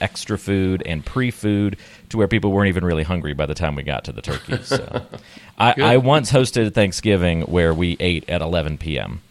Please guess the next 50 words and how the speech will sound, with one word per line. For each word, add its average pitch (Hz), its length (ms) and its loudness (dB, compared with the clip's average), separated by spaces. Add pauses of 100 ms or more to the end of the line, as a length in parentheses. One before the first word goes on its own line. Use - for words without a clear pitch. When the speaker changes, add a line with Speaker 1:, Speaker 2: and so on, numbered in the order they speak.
(160)
Speaker 1:
So, 76 380 0
Speaker 2:
Oh 113 240 2
my - 200 -8
gosh. - 400 -10
Speaker 1:
uh, 82 260 2
yeah. 78 300 -2
So 87 340 0
this 92 260 -2
was 92 220 2
a, 85 260 4
uh, 76 120 2
this 107 160 -4
was 135 100 0
a 107 60 0
big 107 200 2
improvement 90 440 0
over 73 200 -2
that 69 240 -2
a 69 40 -8
couple 65 260 -6
years 55 220 -10
ago. - 300 -10 (400)
Luckily, 165 300 0
it - 20 2
was 139 100 4
just 139 220 0
my 95 100 4
parents 87 400 2
at 101 80 2
that 95 180 4
one, 110 120 2
so - 100 0
they 98 100 6
mostly 104 300 4
just 82 220 -2
ridiculed 85 420 -2
me 80 80 0
and 73 80 0
made 71 160 -2
fun 78 160 -2
of 71 140 -4
me, 71 240 -2 (580)
but - 140 2 (100)
weren't 104 180 4
actually 76 420 0
<laughs> - 0 -
angry 73 340 -4
or 69 100 -2
mad, 57 320 -6
so - 240 -12